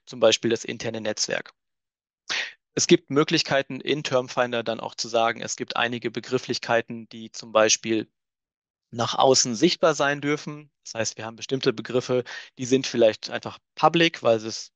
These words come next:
sie möchten, dass es gerne auch ihre Dienstleister, ihre, äh, a-, sonstigen Interessenten ebenfalls benutzen können. Dann können sie das auch so einteilen und dann können sie auch gleichzeitig sagen, welche Begriffe auf jeden Fall nicht nach außen gehen sollen.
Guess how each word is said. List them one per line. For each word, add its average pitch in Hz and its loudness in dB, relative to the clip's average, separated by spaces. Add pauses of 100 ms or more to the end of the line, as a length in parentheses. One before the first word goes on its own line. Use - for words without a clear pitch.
sie 120 -18
möchten, 127 2
dass 117 0
es 117 -4
gerne 113 0
auch - -8
ihre 113 -10 (500)
Dienstleister, 127 4
ihre, 113 -4 (800)
äh, 113 -2
a-, - -8 (260)
sonstigen 139 4
Interessenten 127 0 (320)
ebenfalls 170 2
benutzen 151 -2
können. 151 -6
Dann 120 -4
können 131 -2
sie 123 -2
das 113 -2 (160)
auch 120 0
so - 0
einteilen 170 -2
und 127 -12
dann 127 0
können 127 -4
sie 113 -2
auch - -2
gleichzeitig 120 -2
sagen, 113 -2
welche 110 -4
Begriffe 113 -6
auf 107 -2
jeden 110 -8
Fall 110 -8
nicht 120 -2
nach 113 -4
außen 110 -4
gehen 107 -18
sollen. 104 -18